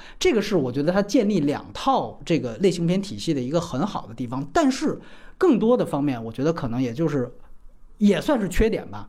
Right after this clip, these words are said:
就谈谈这个片子它必然的局限性。当然，某种程度上也，也，也，也可以说是吉普森他有一个很，很棒的地方，就是他可以做很好的这个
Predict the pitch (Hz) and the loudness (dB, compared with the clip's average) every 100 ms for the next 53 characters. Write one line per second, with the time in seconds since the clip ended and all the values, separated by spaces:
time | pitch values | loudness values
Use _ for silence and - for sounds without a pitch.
0 | - - 165 151 175 156 143 165 156 151 | -12 -8 -6 -2 0 2 4 4 2 0
1 | 143 - - - - 294 160 135 175 - | -4 -8 -20 -10 2 2 2 -2 -4 -2
2 | 165 185 139 120 214 226 220 - - - | -2 0 -2 -4 2 2 0 -8 -14 0
3 | 196 220 175 185 190 139 123 101 120 101 | 2 2 0 0 0 0 -2 -6 -12 -10
4 | 123 135 117 120 127 123 131 131 214 202 | -4 -2 -2 -2 -2 -2 -4 2 2 2
5 | - 185 170 - 170 139 151 147 151 131 | 0 -2 -2 -4 -4 -4 -4 -4 -4 -4
6 | 117 135 - 117 110 - - - 120 117 | -6 -10 -10 -10 -12 -14 -18 -10 -8 -2
7 | 208 135 139 139 117 127 156 165 175 143 | -2 -2 -4 -4 -4 -4 -4 -2 -2 -2
8 | 175 160 143 151 - 110 - 135 | -4 -4 -4 -8 -10 -12 -6 -6